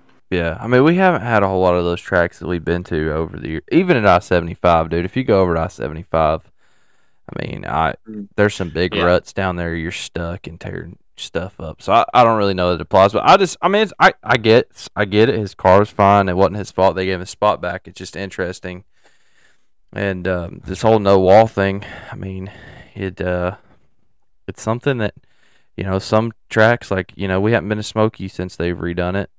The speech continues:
Speaker 1: Obviously, we tried to go, like, three times or four times or five times or how many ever times it's got rained out, but, um, I'm curious to kinda see what three and four looks like down there with no wall and how they handle some of those things.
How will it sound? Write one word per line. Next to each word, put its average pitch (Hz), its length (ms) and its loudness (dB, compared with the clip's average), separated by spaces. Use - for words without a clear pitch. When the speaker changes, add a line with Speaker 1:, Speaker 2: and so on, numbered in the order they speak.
Speaker 1:
Obviously, 87 400 -4
we 87 100 -4
tried 90 260 -2
to 90 80 -8
go, 85 180 -4
like, 85 200 -6
three 85 220 -8
times 82 320 -8
or - 40 -12
four - 320 -8
times 82 320 -8
or - 140 -12
five 80 280 0
times 82 320 -6
or 104 60 -12
how 90 60 -6
many 87 120 -6
ever 82 100 -6
times 87 300 -6
it's - 80 -20
got 82 200 -2
rained 82 280 -6
out, 87 280 0
but, 80 220 -6
um, 85 560 -2
I'm 110 120 -6
curious 135 320 2
to - 40 -12
kinda 113 180 2
see - 140 -4
what 104 180 -2
three 104 160 0
and 95 100 -4
four 107 220 2
looks 101 220 0
like 101 200 0
down 95 160 0
there 101 180 0
with 104 120 -6
no 98 180 0
wall 98 340 4
and 92 100 -4
how - 120 -6
they 85 100 -8
handle 92 300 -6
some 87 200 -6
of 87 60 -4
those 92 220 -2
things. 95 420 -4